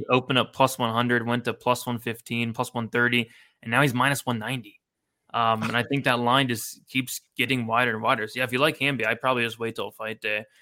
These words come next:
Speaker 2: Um, for me, I don't have a bet on this fight. I would have loved Ma-, to get Mays at plus money. I saw him there last week. I didn't have time to look into the fight. And once I did, the line was already gone. It was, like, minus one thirty. And then I was like, "Nah, I don't really wanna bet on Mays as a, as a favorite here." And I'm with you. I'm not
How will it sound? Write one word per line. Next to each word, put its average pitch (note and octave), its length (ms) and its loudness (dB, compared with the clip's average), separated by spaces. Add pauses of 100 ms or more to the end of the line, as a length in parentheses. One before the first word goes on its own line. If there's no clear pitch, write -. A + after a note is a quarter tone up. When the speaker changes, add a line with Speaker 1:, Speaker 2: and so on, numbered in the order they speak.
(280)
Speaker 2:
Um, C3 500 6
for D#3+ 140 2
me, F3 180 4
I E3 40 6
don't F#3 100 4
have F#3+ 80 4
a D#3 60 4
bet C3 160 4
on D3 80 2
this C#3 140 -2
fight. C#3 240 2
I B2 40 0
would B2 120 2
have A#2 100 -2
loved A#2+ 380 -2
Ma-, B2 220 -6
to - 80 -12
get A#2+ 140 -2
Mays B2 300 -2
at A2+ 100 -6
plus - 300 -4
money. A#2+ 340 0
I A2+ 60 -4
saw B2 280 -2
him B2+ 100 -2
there B2 120 0
last A#2 320 -2
week. A#2+ 260 -8
I G#2+ 120 -8
didn't A#2 180 -10
have A#2 160 -8
time A#2 220 -4
to A#2 80 -6
look A#2 160 -4
into A#2 120 -12
the A2+ 100 -10
fight. A#2 420 -4
And A2+ 160 -10
once B2+ 180 -4
I A#2 120 0
did, A#2+ 360 -4
the A2+ 80 -14
line A2+ 220 -4
was A2+ 140 -8
already G#2 220 -6
gone. C#3 260 0
It B2 40 0
was, A#2+ 120 -4
like, A#2+ 100 -6
minus B2 260 -2
one A2+ 120 -10
thirty. B2 340 2
And A#2 120 -4
then A#2+ 60 -2
I A#2+ 60 0
was A2+ 60 -6
like, B2 160 -6
"Nah, F3 260 2 (640)
I - 40 0
don't E3+ 100 4
really E3 140 2
wanna C#3+ 140 4
bet C3+ 180 4
on C3+ 160 4
Mays C3 420 0
as B2 320 -2
a, A#2 240 -4
as A#2 160 -4
a A#2 60 -6
favorite A#2+ 460 -4
here." A#2 360 4
And A2+ 160 -2
I'm C3 180 0
with E3+ 160 0
you. C3 60 0
I'm B2+ 80 2
not D3 180 2